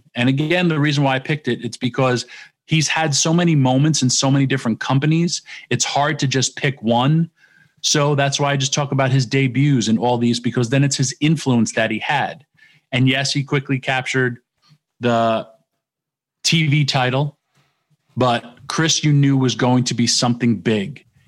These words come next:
And also what he did for E C W on his way out the door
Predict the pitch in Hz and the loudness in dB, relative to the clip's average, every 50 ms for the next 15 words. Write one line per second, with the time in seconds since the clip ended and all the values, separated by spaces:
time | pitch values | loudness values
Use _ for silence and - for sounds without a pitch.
0 | - - - - 131 127 123 120 117 110 110 107 107 104 104 101 101 - - - | -20 -18 -10 -6 -4 -2 0 0 0 2 2 4 4 2 2 0 -4 -8 -14 -20
1 | - - - - _ _ _ _ _ _ _ _ _ _ _ _ _ - 139 147 | -20 -20 -20 -20 _ _ _ _ _ _ _ _ _ _ _ _ _ 0 2 2
2 | 160 160 - - 165 147 135 143 139 139 - 143 135 120 113 139 143 143 139 - | 2 2 0 0 0 2 2 0 0 0 0 -2 0 0 0 0 0 0 -2 -2
3 | 143 120 127 123 - - 127 113 120 120 117 117 117 120 - 113 120 120 120 120 | -2 0 0 0 0 -2 -4 -2 -2 -2 0 0 0 0 0 0 -2 0 -2 -2
4 | 113 - 120 117 113 113 120 156 175 - - 131 113 98 107 101 101 101 113 131 | -2 -2 -2 0 0 0 0 -2 -4 -4 -4 -6 -4 -4 -2 -2 -2 -2 -2 -2
5 | 139 - | -4 -6